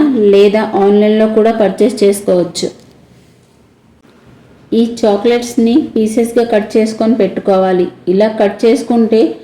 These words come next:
తొందరగా మెల్ట్ అవుతుంది. చాక్లెట్ పీసెస్ని డబుల్ బాయిల్ చేయాల్సి వస్తుంది.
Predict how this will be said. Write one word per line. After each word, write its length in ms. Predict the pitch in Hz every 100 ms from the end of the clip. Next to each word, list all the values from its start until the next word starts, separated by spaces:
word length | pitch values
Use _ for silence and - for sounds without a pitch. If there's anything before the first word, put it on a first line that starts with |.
| - _
తొందరగా 420 | 220 214 220 233 247 214
మెల్ట్ 220 | 208 202
అవుతుంది. 460 | 196 196 185 175 165 - -
చాక్లెట్ 420 | 202 196 196 240 240
పీసెస్ని 480 | 226 220 226 220 233 202
డబుల్ 240 | 190 214 208
బాయిల్ 260 | 208 226 302 -
చేయాల్సి 360 | 214 208 208 208
వస్తుంది. 460 | 196 - 185 180 180